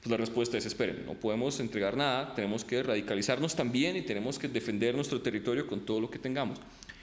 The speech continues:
Y entonces, paralelamente con la separación de Crimea, que es una operación,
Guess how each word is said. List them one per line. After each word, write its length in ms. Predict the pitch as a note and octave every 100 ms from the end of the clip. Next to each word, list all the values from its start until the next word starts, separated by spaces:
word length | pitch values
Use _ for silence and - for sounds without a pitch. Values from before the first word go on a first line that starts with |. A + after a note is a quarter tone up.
| - -
Y 80 | C#3+
entonces, 400 | D3+ F3+ F3 -
paralelamente 640 | C3 B2+ D3 E3+ F3+ F#3
con 280 | E3+ D#3 D#3
la 140 | C3 A#2+
separación 440 | - - A2 D#3
de 80 | E3+
Crimea, 460 | F3 G#3+ D#3+ G3 -
que 100 | G2+
es 100 | -
una 100 | C3+
operación, 560 | C3+ B2+ - A#2+ A2+